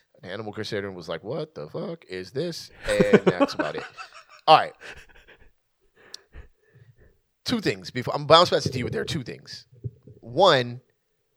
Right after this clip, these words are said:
shout out to the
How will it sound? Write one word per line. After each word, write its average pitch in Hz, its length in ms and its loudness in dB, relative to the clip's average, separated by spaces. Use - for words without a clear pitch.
shout 170 460 2
out 113 340 0
to 120 300 -6
the 101 460 -10